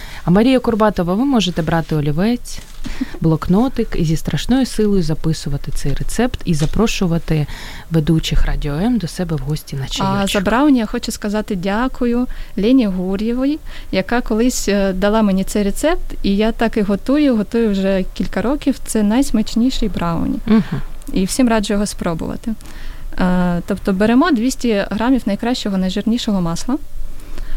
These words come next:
Speaker 2: е, двісті грамів найчорнішого шоколаду,
Speaker 1: <laughs> Так.
Speaker 2: вісімдесят відсотків к-, класно підходить, можна дев'яносто відсотків, е, щоб там було,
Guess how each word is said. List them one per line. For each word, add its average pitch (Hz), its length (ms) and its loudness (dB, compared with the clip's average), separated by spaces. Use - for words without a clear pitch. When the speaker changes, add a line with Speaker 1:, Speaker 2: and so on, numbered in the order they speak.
Speaker 2:
е, 190 180 4
двісті 220 380 2
грамів 226 380 4
найчорнішого 208 840 0
шоколаду, 185 800 0
Speaker 1:
<laughs> - 1300 -4
Так. 180 280 2
Speaker 2:
вісімдесят 226 880 0
відсотків 208 720 -4
к-, - 140 -8
класно 202 340 0
підходить, 247 440 0
можна 202 260 2
дев'яносто 190 520 2
відсотків, 220 560 0
е, 185 320 -2
щоб - 240 -6
там 196 180 0
було, 196 240 -2